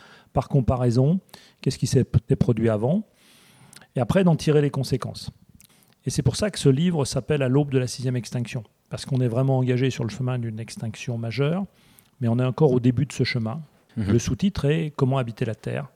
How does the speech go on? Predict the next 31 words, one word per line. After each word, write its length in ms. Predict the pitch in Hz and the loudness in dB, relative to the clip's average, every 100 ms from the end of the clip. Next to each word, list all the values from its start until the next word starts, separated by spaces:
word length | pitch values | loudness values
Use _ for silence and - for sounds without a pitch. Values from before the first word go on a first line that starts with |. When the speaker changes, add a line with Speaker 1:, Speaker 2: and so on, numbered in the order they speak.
| _ | _
Speaker 1:
parce 160 | - | -20
que 100 | - | -18
je 40 | - | -12
pense 220 | 131 - | -10 -8
que 100 | 123 | -8
c'est 160 | - | -4
la 80 | 117 | -4
vraie 220 | 107 110 | -2 -4
question 320 | 117 113 - 120 | -4 -4 -4 -6
qu'on 120 | 117 | -6
doit 120 | 113 | -8
se 80 | - | -6
poser. 260 | 131 113 - _ _ _ _ - - - - - - - - - - _ - | -6 -6 -10 _ _ _ _ -14 -14 -18 -16 -14 -14 -16 -20 -20 -20 _ 2
Speaker 2:
Alors, 400 | 120 110 101 101 | 6 8 6 4
on 140 | 120 113 | 6 4
rentre, 440 | 107 120 - - | 6 2 0 4
euh, 260 | 107 95 90 82 - - - | 6 6 4 0 -14 -20 -8
dans 140 | 107 110 | 2 2
le 80 | |
vif 160 | 104 117 | 4 0
du 80 | 113 | 0
sujet. 440 | - 113 107 156 - - - - | -2 2 4 2 0 -20 -20 -6
La 120 | 101 | -4
planète 340 | - 123 131 120 | 2 4 4 4
a 60 | |
déjà 340 | 101 101 110 107 | 2 4 4 4
vécu, 420 | 101 - 117 113 | 0 -4 -4 -2
euh, 100 | 123 | -2
cinq 400 | - - 120 - | -2 0 0 -2
extinctions 760 | 113 - 104 98 - 107 101 92 107 _ _ | -8 -6 -8 -8 -8 -8 -8 -12 -18 _ _
massives. 480 | - 107 - 165 139 | -2 -2 0 -4 -4